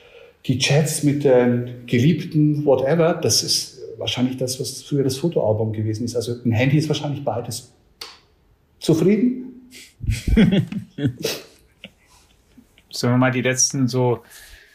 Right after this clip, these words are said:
Speaker 2: ähm, oder ich formuliere die Frage, ich formuliere die Frage mal anders. Wenn Sie nicht, wenn Sie die letzten zwanzig Jahre zurückschauen, sondern wir reisen jetzt mal gedanklich, ähm, auch wenn's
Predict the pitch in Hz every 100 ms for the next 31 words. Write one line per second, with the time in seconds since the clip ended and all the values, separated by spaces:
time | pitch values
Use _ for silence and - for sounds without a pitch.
0 | _ _ _ _ 202 127 120 120 - _
1 | _ _ _ - 135 127 147 135 131 147
2 | 147 127 - 123 135 127 - 127 120 135
3 | 131 127 120 117 107 - 117 110 101 113
4 | 110 123 127 117 113 110 135 127 117 113
5 | 107 107 131 - 139 131 127 131 - -
6 | - 107 107 135 139 131 - 117 101 92
7 | 107 123 131 156 143 - - _ _ _
8 | _ - 120 120 117 117 113 _ - 107
9 | 127 131 -